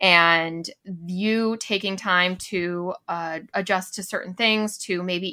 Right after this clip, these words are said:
even take a break from your grief, to do the things you have to do, like go to work and take care of family and, and whatever is on your plate,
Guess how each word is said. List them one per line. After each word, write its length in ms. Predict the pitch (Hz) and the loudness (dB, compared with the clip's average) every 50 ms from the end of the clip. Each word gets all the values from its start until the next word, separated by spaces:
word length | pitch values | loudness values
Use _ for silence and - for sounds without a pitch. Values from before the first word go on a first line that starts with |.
| - 175 | -6 -6
even 360 | 175 170 175 170 165 165 165 170 - - - _ | -6 -4 -4 -4 -4 -4 -6 -8 -14 -20 -20 _
take 180 | - - 180 - | -12 -10 -8 -8
a 40 | 156 | -4
break 280 | - 208 208 202 196 | 0 2 2 2 2
from 160 | - - 202 196 | -2 -6 -6 -4
your 100 | 190 180 | -4 -4
grief, 460 | 180 190 185 180 180 180 185 185 - - | -2 -2 -2 0 0 -2 -2 -6 -8 -12
to 340 | - - 185 175 170 170 170 | -8 -4 -4 -2 -2 -4 -4
do 200 | 175 220 220 214 | -2 -2 -2 -2
the 100 | 208 214 | -2 -4
things 220 | - 202 185 180 | -6 -6 -6 -6
you 60 | 185 196 | -6 -4
have 180 | 190 175 175 | -4 -4 -4
to 100 | - 180 | -4 -8
do, 240 | 175 185 180 180 180 | -8 -6 -6 -4 -4
like 240 | 175 160 156 156 156 | -2 -4 -4 -4 -6
go 140 | - 175 160 | -8 -8 -8
to 60 | 156 | -4
work 340 | 165 202 214 208 202 196 - - | 0 2 4 4 4 2 -2 -8
and 180 | 123 151 147 - _ - - _ - | -12 -12 -12 -16 _ -20 -20 _ -12
take 200 | - 185 143 - | -10 -10 -8 -6
care 140 | - 139 131 | -6 -6 -6
of 100 | 139 - | -6 -4
family 520 | - 226 214 196 196 190 185 180 175 175 | -2 0 0 2 2 0 0 0 -2 -2
and, 180 | 175 170 156 - - - | -4 -8 -10 -12 -10 -8
and 140 | 196 185 180 | -6 -4 0
whatever 380 | 190 196 214 214 208 208 196 185 | 2 4 4 4 4 2 -2 -2
is 180 | - 175 180 | -4 -4 -2
on 160 | 175 170 175 175 | -2 -2 -2 -4
your 100 | 175 175 | -8 -10
plate, 380 | _ - 190 175 170 160 - | _ 0 0 0 0 0 -4